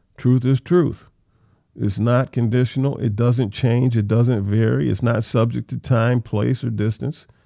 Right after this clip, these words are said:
Truth is truth. Jesus or Barabbas? Barabbas. After he said this, he went out to the Jews again and told them,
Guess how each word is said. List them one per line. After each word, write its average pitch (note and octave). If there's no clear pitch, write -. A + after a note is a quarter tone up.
Truth D#3+
is C#3
truth. -
Jesus C#3+
or C3
Barabbas? A#2
Barabbas. A2
After G3
he F3
said F3
this, G#2
he C#3
went F3+
out F3+
to E3+
the D3+
Jews C3+
again A#2
and A2+
told F3+
them, A#2+